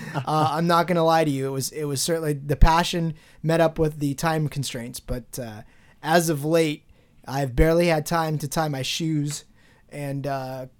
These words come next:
creating content for Podcast Stockton has been a bit of a challenge. And of course, uh, obviously you gotta put food on the table. And, uh, we, we love this. And we've always said it was a passion of, uh,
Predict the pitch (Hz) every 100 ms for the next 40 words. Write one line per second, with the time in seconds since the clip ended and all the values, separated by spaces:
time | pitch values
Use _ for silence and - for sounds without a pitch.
0 | - - 175 175 170 180 170 160 165 151
1 | 151 165 151 160 147 - 143 139 143 135
2 | 139 135 135 120 131 131 131 - 143 127
3 | 160 151 135 - 123 123 117 120 123 -
4 | 139 123 - - - - _ - 120 120
5 | 113 - 143 143 139 151 139 147 139 143
6 | - 151 147 143 135 143 127 131 135 _
7 | _ _ - 131 123 123 127 117 117 117
8 | - 131 139 139 139 135 135 151 156 156
9 | 165 - - - 127 135 135 156 165 156
10 | 185 160 147 135 165 156 156 165 165 -
11 | _ - - 143 135 120 139 127 127 117